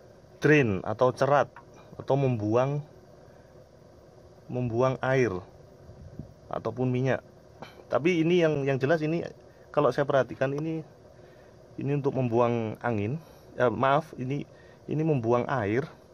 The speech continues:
karena udara yang kita mampatkan,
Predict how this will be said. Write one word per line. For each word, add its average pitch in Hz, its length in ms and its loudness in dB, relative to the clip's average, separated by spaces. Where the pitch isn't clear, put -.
karena 123 440 -4
udara 135 520 2
yang 156 160 2
kita 139 240 -2
mampatkan, 127 800 -2